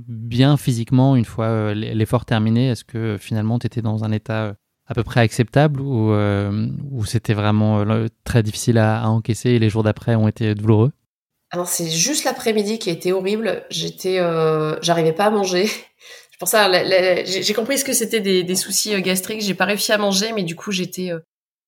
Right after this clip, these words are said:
Speaker 2: j'étais gelée, gelée, gelée. J'avais froid alors qu'il faisait chaud. J'ai, et j'ai passé l'après-midi dans mon lit sous la couette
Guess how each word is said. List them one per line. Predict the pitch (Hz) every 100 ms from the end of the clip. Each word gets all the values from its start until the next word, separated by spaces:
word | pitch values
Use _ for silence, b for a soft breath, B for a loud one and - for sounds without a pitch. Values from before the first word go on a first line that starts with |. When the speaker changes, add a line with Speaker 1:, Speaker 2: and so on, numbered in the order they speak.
| _ _ _ -
Speaker 2:
j'étais | 160 165 180
gelée, | 165 156 202 240 226 240 226
gelée, | 196 202 208 196
gelée. | 196 196
J'avais | 190 156
froid | 139 - 196 196 -
alors | 165 139
qu'il | 165
faisait | 160
chaud. | 160 202 208
J'ai, | 185 165 -
et | 165
j'ai | 156
passé | 165 160 190
l'après-midi | 180 180 185 185
dans | 180
mon | 160 160
lit | 190 226
sous | - 185
la | 170
couette | 196 220 -